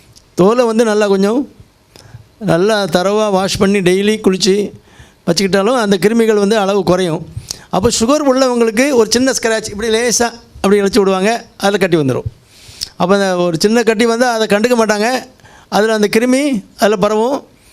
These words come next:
அதை சுத்தி அந்த கிருமியா தான் இருக்கும். கல்லு மாதிரி இருக்குன்னா சுத்தி கிருமி இருக்குன்னு அர்த்தம். அது பக்கத்துல இன்னொரு கட்டியை உண்டு பண்ணும்.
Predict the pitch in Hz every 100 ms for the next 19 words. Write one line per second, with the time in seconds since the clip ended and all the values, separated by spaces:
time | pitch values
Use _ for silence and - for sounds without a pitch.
0 | _ - _ 214 220 - 202 - 294 277
1 | 254 226 190 226 226 226 226 202 170 151
2 | - - _ _ - 190 202 214 220 208
3 | 190 226 196 190 202 196 202 202 185 185
4 | 147 151 180 202 196 208 226 233 220 220
5 | 190 175 185 151 131 131